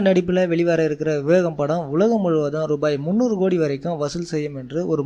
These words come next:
மூத்த விநியோகஸ்தர் ஒருத்தர் சொல்லியிருக்காரு. அது மட்டும் இல்லாம தலை நடித்த படங்கள்லயே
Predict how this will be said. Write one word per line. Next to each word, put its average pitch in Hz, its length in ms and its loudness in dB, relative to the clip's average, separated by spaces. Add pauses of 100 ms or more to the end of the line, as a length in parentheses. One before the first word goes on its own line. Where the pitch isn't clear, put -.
மூத்த 226 300 0
விநியோகஸ்தர் 156 580 -4
ஒருத்தர் 147 340 -8
சொல்லியிருக்காரு. 135 600 -6 (560)
அது 160 160 2
மட்டும் 214 280 4
இல்லாம 185 320 2 (120)
தலை 165 180 4
நடித்த 180 320 -2
படங்கள்லயே 160 680 0